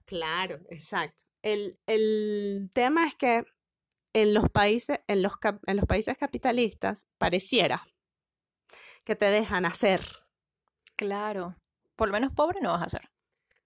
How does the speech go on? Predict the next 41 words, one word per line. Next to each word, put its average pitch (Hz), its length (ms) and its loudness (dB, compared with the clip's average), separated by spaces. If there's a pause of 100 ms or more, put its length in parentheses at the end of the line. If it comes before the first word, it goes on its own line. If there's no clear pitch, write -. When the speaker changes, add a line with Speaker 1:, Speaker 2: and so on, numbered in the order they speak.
(180)
Speaker 1:
No, 185 320 -4
absolutamente. 175 880 -6
Sí 180 160 -6
que - 100 0
hay 202 80 4
pobreza, 170 720 2
¿eh? 170 160 -2
Speaker 2:
Hay 185 120 -10
pobreza, 180 480 -12
sí. - 160 -20 (840)
Speaker 1:
Pero 185 600 4
lo 196 180 2
que 185 120 2
pasa 208 220 2
es - 100 -2
que 190 80 0
en 170 80 0
los 175 160 2
países 202 380 2
socialistas 190 920 -4
se - 220 -4
empobrece 170 680 0 (140)
toda 202 280 6
la 156 120 -6
población. 143 560 -2
Estamos 262 340 2
hablando 175 320 2
que 160 100 0
Venezuela 160 560 0 (120)
hoy 220 280 4
día 143 380 -2 (420)
tiene 175 340 2
más 185 240 4
del 240 100 -2
noventa 175 320 0
por 170 140 -2
ciento 160 340 -2
de 160 80 2
la 147 100 -4
población 156 420 -4
empobrecida. - 680 -6